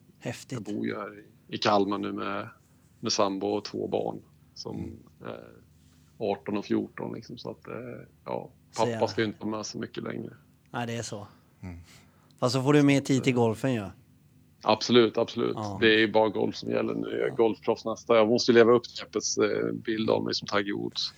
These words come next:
Speaker 1: Och det är
Speaker 3: Alltså,
Speaker 1: så.
Speaker 3: då, då kommer den här då. Första gången kanske jag var med Danne på golfbanan.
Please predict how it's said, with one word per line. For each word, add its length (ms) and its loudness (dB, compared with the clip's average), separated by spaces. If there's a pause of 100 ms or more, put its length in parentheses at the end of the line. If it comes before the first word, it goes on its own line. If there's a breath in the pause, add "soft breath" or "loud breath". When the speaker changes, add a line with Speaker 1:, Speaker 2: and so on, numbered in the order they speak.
(140)
Speaker 1:
Och 160 -2
det 80 4
är 60 8
Speaker 3:
Alltså, 220 6
Speaker 1:
så. 60 4
Speaker 3:
då, 160 4 (340 loud breath)
då 200 2
kommer 400 2
den 120 2
här 180 -2
då. 240 -10
Första 680 0
gången 440 0
kanske 480 -4 (180)
jag 100 -4
var 120 -2
med 240 0
Danne 400 -2
på 160 -8 (120)
golfbanan. 720 -4